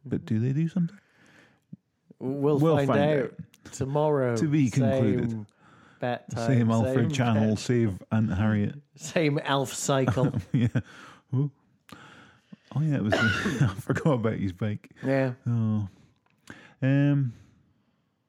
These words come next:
Speaker 2: Also,
Speaker 1: yeah.
Speaker 2: when Marsha walks down the aisle, she's wearing white. As if.
Speaker 1: <laughs> Yeah, I know.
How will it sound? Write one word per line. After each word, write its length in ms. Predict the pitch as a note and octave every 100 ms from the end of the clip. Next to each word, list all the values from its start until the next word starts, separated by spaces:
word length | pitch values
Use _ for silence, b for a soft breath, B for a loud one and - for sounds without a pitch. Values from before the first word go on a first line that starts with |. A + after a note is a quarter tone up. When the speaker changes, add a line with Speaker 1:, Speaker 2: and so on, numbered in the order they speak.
| _ _ B B B B B
Speaker 2:
Also, 260 | C3 C3+ D3+
Speaker 1:
yeah. 60 |
Speaker 2:
when 200 | D3 D3+
Marsha 360 | D3 D3+ C3+ C#3
walks 240 | C3 B2
down 220 | - B2+
the 120 | A#2+ B2+
aisle, 380 | C3 A#2+ A2+
she's 220 | B2 - B2
wearing 320 | B2 A#2 G#2+
white. 280 | A#2 A#2+ C3 _ _ _ -
As 200 | C3 A2
if. 460 | C3+ A#2+ B2 - -
Speaker 1:
<laughs> 160 | _ -
Yeah, 100 | D3
I 120 | G#2+ B2
know. 360 | A#2+ A#2+ F#2+